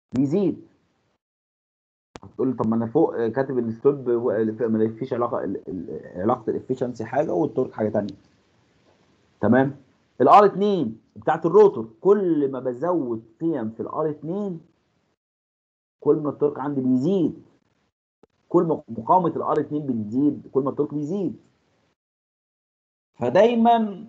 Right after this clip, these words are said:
لما تدرس انواع الكنترول المختلفه للاندكشن وتدرس الحمل بتاع الاندكشن نفسه،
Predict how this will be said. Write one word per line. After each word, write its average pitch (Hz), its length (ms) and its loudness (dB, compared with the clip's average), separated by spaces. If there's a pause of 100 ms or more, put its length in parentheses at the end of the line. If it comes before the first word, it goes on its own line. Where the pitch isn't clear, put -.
(160)
لما 120 240 -6
تدرس 202 320 -6
انواع 165 260 -2
الكنترول 165 380 0
المختلفه 165 440 0
للاندكشن 117 600 -2 (1400)
وتدرس 170 680 0
الحمل 156 760 0
بتاع 139 240 0
الاندكشن 127 580 2
نفسه، 123 400 -4